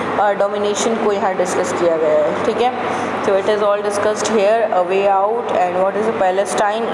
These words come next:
issue, what is the public opinion versus what the policies say,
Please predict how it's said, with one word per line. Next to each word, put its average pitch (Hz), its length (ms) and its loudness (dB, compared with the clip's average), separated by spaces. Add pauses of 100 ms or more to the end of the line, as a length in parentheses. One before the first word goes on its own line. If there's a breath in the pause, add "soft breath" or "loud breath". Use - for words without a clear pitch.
issue, 226 260 0 (160)
what 202 300 0
is 196 80 -2
the 196 180 -2
public 240 340 -2 (120)
opinion 208 520 0 (440 loud breath)
versus 220 480 0
what 226 180 0
the 254 160 -2
policies 208 640 0
say, 180 140 0